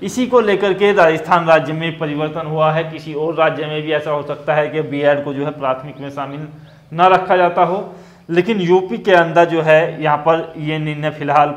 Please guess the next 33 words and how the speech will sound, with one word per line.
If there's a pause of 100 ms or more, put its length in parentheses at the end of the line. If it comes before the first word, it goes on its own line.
फाइनल
है (240)
और
दो
हज़ार
अठारह
से
ही
ये
प्रक्रिया
आपकी
चल
रही
है।
इससे
पहले
भी
आपकी
दो
भर्तियाँ
आपकी
हो
चुकी
हैं, (340)
अड़सठ
हज़ार
पाँच
सौ
वाली
और
उनहत्तर
हज़ार
वाली,